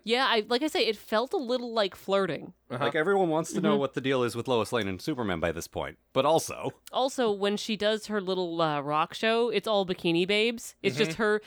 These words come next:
Speaker 1: standing in front of the bikini babes with a big smile on her face.
Speaker 3: Yeah, that's true.
Speaker 1: Yeah.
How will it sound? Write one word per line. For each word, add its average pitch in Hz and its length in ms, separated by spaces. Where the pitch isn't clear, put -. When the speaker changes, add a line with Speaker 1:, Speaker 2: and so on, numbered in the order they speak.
Speaker 1:
standing 208 420
in 202 80
front 208 160
of 196 60
the 190 100
bikini 185 420
babes 190 260
with 185 80
a - 20
big 165 200
smile 156 420
on 185 80
her 202 80
face. 233 460
Speaker 3:
Yeah, 139 220
that's 160 180
true. 175 280
Speaker 1:
Yeah. 170 220